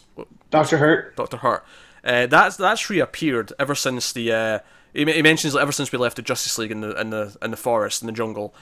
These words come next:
Speaker 2: and it's been, like, acting up and giving him, like, pain, and, like, he's been seeing visions of things. And he actually, towards the end of the issue, he, he gets visions of what happened in Metal issue two, stuff that he wasn't there for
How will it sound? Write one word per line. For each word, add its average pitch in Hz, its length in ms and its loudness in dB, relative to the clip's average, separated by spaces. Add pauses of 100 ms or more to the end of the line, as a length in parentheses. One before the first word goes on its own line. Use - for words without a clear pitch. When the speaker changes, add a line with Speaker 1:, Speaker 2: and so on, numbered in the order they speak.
(400)
Speaker 2:
and 123 520 0 (680)
it's 151 140 2
been, 160 160 0
like, 156 180 2
acting 190 380 4
up 156 200 2
and 139 100 -2
giving 135 180 -2
him, 123 140 -2
like, 113 180 -6
pain, 127 400 2
and, 123 140 -2
like, 117 120 -2
he's 120 200 -6
been 127 160 -6
seeing 143 300 0
visions 123 340 -2
of 110 60 -6
things. 117 240 -4
And 139 80 4
he 160 60 6
actually, 220 280 2
towards 156 280 0
the 147 60 2
end 131 120 -2
of 110 60 -10
the 120 60 0
issue, 151 180 -4
he, 143 220 -2
he 143 80 -4
gets 202 240 0
visions 147 320 0
of 117 80 -2
what 113 120 -2
happened 123 300 2
in 113 100 -4
Metal 113 260 0
issue 107 180 -8
two, 120 220 -6
stuff 175 260 0
that 190 100 -4
he 156 100 0
wasn't 123 240 -2
there 127 120 2
for 104 380 -4